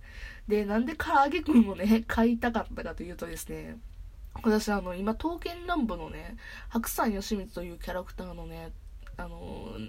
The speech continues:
担当をしてまして、担当何かっていうと、い-、まあ、ガチャなんですけど、まあ、それをしてまして、あまりにも出なさすぎて、も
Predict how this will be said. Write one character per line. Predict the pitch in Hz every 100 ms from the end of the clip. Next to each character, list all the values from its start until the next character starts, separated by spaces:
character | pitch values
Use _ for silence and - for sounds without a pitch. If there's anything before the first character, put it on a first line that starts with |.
| - -
担 | - 302 320
当 | 320 311 294 285 277 269
を | 247
し | -
て | 247
ま | 226
し | 226
て、 | -
担 | 254 269
当 | - 285
何 | 196 196
か | 226
っ | 214
て | 156
い |
う | 156
と、 |
い-、 | - 220 226
ま | 196
あ、 | 175 175
ガ | 262
チ | 381
ャ | 240
な | 165
ん |
で | -
す | -
け | 170
ど、 | 160 151 - - - - -
ま | 190
あ、 |
そ | 277 294
れ | 302
を | 311 302
し | 294
て | 277
ま | 254 240
し |
て、 | - 180
あ | 220
ま | 359
り | 415
に | 311
も | 208
出 | -
な | 233 294
さ | 269
す | -
ぎ | 226
て、 | - 160 160
も | 180